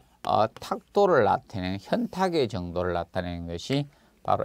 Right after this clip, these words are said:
에스에스의 개념이 됩니다. 구분해 두시면 됩니다. 그리고 스컴은 오수 표면 또는 오물 찌꺼기를 스컴이라 하고요. 그런데 활성온이하고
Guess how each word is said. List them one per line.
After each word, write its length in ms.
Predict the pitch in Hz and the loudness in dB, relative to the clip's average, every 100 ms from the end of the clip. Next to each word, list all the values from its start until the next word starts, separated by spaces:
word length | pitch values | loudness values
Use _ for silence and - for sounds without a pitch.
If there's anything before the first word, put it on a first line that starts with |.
| - | -2
에스에스의 720 | 95 92 127 135 139 - 104 | -4 -2 -2 -2 -2 -4 -6
개념이 540 | 92 90 85 85 104 113 | -6 -8 -6 -6 -6 -6
됩니다. 420 | 104 90 87 131 143 _ _ | -6 -6 -2 -2 -2 _ _
구분해 420 | - 143 131 98 | -6 -2 0 0
두시면 500 | 92 90 - 90 85 | -2 -4 -4 -6 -4
됩니다. 400 | 85 87 87 87 - _ _ - | -6 -6 -2 -2 -2 _ _ -4
그리고 380 | 107 113 135 - _ _ _ _ | 2 6 6 4 _ _ _ _
스컴은 760 | - 190 - 208 214 139 165 277 - - | -2 -2 2 4 6 6 4 2 -6 -4
오수 480 | - 185 190 190 180 - | 6 8 8 6 4 2
표면 380 | 165 143 123 117 | 0 2 2 2
또는 200 | 123 120 | 2 2
오물 360 | - 269 151 143 | 2 2 2 0
찌꺼기를 1000 | - - 147 - 208 190 160 135 139 143 | -2 -8 -6 4 6 6 2 4 6 4
스컴이라 960 | - 147 135 - - 156 117 92 85 | 0 -4 -4 -14 -6 -4 0 2 0
하고요. 380 | - 92 92 139 160 _ _ _ | 0 0 4 4 2 _ _ _
그런데 400 | - 131 139 147 131 - _ _ | -2 2 6 6 6 -2 _ _
활성온이하고 1800 | - 185 180 - - 208 202 - - - 190 214 208 175 143 113 104 | 0 2 2 -2 0 2 0 -6 -4 4 8 8 6 2 4 4 4